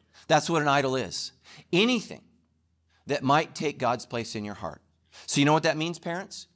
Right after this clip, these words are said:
Children are a good thing. They're a blessing. But a good thing becomes a bad thing when your children become your God thing. Oh, we're all about God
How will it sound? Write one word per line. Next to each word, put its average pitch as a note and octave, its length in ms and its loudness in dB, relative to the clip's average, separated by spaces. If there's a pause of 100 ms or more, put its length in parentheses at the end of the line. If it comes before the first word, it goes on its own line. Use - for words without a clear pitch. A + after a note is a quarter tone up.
(120)
Children C3+ 320 0
are B2 100 0
a A2+ 60 -4
good A2+ 180 -6
thing. A#2+ 220 -8
They're G#2+ 100 -6
a G2 60 -10
blessing. G2 460 -8 (420)
But B2 100 0
a A2 80 2
good D#3+ 260 0
thing G2 420 -10 (280)
becomes G#2+ 320 -4
a F#2 60 -4
bad A#2 280 2
thing F#2 300 -8
when G2+ 140 -12
your F#2 100 -14
children F#2+ 360 -4
become F#2+ 340 -2
your D#2+ 100 -8
God E2+ 340 -4
thing. C#2+ 280 -14 (3250)
Oh, C#3 200 2
we're C#3+ 160 4
all D3+ 140 4
about C#3+ 220 0
God A#2+ 360 0